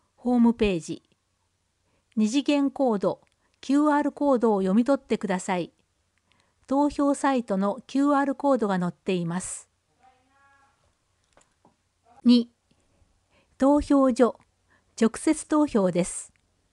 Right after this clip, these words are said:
次の十五箇所に設置された用紙に記入し、投票箱に入れてください。市役所一階、交通政策課、北条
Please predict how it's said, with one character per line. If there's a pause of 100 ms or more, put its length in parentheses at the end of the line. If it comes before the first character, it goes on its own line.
(880)
次
の
十
五
箇
所
に
設
置
さ
れ
た
用
紙
に
記
入
し、 (360)
投
票
箱
に
入
れ
て
く
だ
さ
い。 (1400)
市
役
所
一 (100)
階、 (680)
交
通
政
策
課、 (680)
北
条